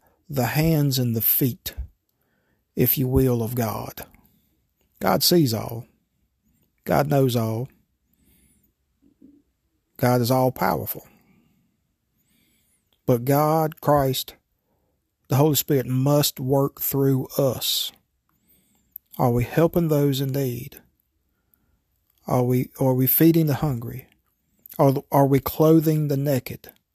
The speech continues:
Are we visiting those in prison? Are we trying to help our fellow man?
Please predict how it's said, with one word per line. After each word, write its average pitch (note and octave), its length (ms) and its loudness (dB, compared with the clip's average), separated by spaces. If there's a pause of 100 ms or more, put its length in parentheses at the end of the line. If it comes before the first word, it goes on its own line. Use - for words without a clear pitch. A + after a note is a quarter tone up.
(720)
Are B2 160 2
we A#2+ 240 2
visiting B2 840 2
those C#3+ 520 0
in D#3 180 -4
prison? F#3 540 -4 (1300)
Are C3+ 140 -2
we C3+ 120 2
trying F3+ 420 -2
to D3 100 -6
help C#3+ 420 2
our C3+ 120 -2
fellow D3+ 380 -2
man? D#3+ 420 -2